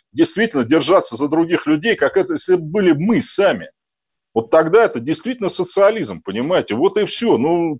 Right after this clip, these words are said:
так вот можно его назвать. Если же мы с вами строим общество, знаете, вот моя оппонентка говорит, главная личность, да никто же не против личности, но мы с вами живём не на обитаемом острове, <laughs> понимаете? Если ты Робинзон Крузо, да, ничего другого не надо.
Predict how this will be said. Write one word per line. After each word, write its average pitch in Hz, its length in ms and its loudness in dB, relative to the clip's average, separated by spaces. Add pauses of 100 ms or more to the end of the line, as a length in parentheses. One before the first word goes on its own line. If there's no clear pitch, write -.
(280)
так 214 200 4
вот 151 200 -2
можно 165 240 0
его 151 180 4
назвать. 143 440 0 (420)
Если 185 280 4
же 180 100 0
мы 196 140 0
с - 80 -2
вами 185 220 4
строим 185 360 2
общество, 175 420 -2
знаете, 165 340 -2
вот 107 160 -4 (580)
моя 156 200 2
оппонентка 139 500 -2
говорит, 98 200 -6
главная 160 400 2
личность, 156 640 -8
да 123 60 -2
никто 160 320 -2
же 151 80 -4
не 180 80 0
против - 420 -4
личности, - 540 -10
но 147 220 2
мы 190 160 2
с - 100 -2
вами 180 240 2
живём 151 420 2
не 143 80 0
на 160 160 0
обитаемом 170 640 0
острове, 160 420 -4
<laughs> - 260 -16
понимаете? 123 260 -2
Если 151 240 2 (280)
ты 202 100 8
Робинзон 180 560 2
Крузо, 175 460 0
да, 190 380 2 (500)
ничего 208 300 -2
другого 185 420 2
не 135 160 -2
надо. 143 380 -2